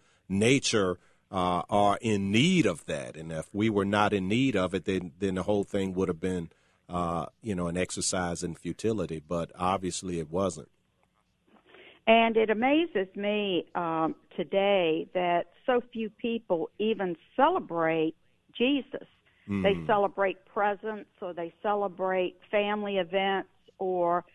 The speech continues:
Speaker 2: you know, different, different activities during Christmas, but Jesus is n-, never mentioned once. And it's, it's very disheartening to think that.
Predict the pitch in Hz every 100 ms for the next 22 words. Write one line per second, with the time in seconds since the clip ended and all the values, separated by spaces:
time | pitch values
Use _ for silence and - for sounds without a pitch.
0 | - - _ _ _ _ 240 240 190 170
1 | 240 233 226 196 - _ - 226 226 202
2 | 180 - - 302 311 220 156 156 160 -
3 | - 208 196 180 - - 285 - 180 175
4 | - - 185 - 220 262 311 240 180 -
5 | 180 190 196 - 202 220 220 208 226 220
6 | 220 202 190 247 269 156 - _ - -
7 | 190 190 190 185 - 190 - _ _ _
8 | _ 208 196 _ 240 262 262 220 190 -
9 | 185 - 233 254 - 180 180 - 156 -
10 | 269 294 151 151 156 175